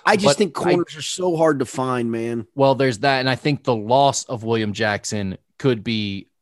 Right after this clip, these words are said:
Speaker 2: a, a game changer for the Bengals this year if, because of what you said. All of a sudden you have very little depth, and you're, you're gonna have to find a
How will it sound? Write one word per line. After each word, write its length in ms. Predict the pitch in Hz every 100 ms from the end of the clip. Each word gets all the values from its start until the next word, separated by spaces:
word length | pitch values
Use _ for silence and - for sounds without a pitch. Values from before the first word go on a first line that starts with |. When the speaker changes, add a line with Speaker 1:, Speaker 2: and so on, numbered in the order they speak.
| _ _ -
Speaker 2:
a, 80 | -
a 140 | 117
game 280 | 101 120 107
changer 380 | 101 104 95 101
for 380 | - 113 101 -
the 120 | 95 104
Bengals 400 | 104 98 95 -
this 220 | 98 -
year 200 | 95 90
if, 160 | 101 - 117 - 117
because 300 | 117 131 101 -
of 260 | 131 107 -
what 220 | 127 110
you 180 | 120 120
said. 280 | - 95 107
All 120 | 127
of 40 |
a 20 | 139
sudden 140 | 120
you 80 | 113
have 200 | 113 98
very 280 | 113 151 143
little 240 | 123 110
depth, 340 | 101 101 101 _ - -
and 440 | 135 131 120 110 98 _ _
you're, 240 | 117 123 -
you're 160 | 120 120
gonna 200 | 147 135
have 220 | 139 135
to 80 | 110
find 580 | - 139 156 123 117 - _ _
a 100 | 104